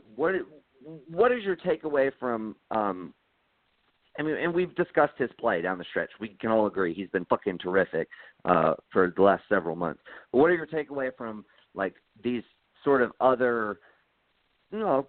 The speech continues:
you know, m-, maybe one star player and then two up and coming, uh, potential star players, um, you know,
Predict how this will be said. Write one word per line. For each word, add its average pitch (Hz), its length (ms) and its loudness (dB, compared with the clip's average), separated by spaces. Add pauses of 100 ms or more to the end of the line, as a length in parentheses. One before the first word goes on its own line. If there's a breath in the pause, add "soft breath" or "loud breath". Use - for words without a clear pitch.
(120)
you 190 140 -12
know, 123 200 -2
m-, 101 260 -14 (100)
maybe 160 320 2
one 131 460 0 (340)
star 123 360 4
player 104 680 0
and 101 160 -6
then 95 160 -8 (120)
two 120 320 0 (120)
up 117 180 2
and 104 180 -4
coming, 95 540 0 (400 soft breath)
uh, 95 220 6
potential 117 640 -2
star 92 280 6
players, 85 480 0 (420 soft breath)
um, 87 420 -4 (380)
you 117 120 0
know, 71 140 -6